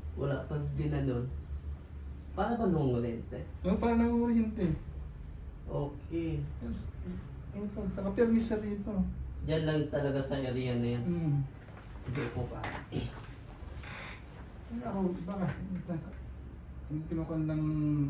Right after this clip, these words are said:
Speaker 1: Masakit ba to? Saan,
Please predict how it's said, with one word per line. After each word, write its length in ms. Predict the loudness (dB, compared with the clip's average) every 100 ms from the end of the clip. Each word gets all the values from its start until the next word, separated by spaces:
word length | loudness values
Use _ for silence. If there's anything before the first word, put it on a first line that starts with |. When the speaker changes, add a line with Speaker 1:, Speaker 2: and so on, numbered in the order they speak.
| 0 -8 -8 -8 -8 -10 -6 -4 -4 -8 -8
Speaker 1:
Masakit 320 | -6 -2 -2 -4
ba 80 | -6
to? 140 | -8 -10 -8 -8 -8 -8 -8 -8 -8 -8 -10 -8
Saan, 240 | -2 0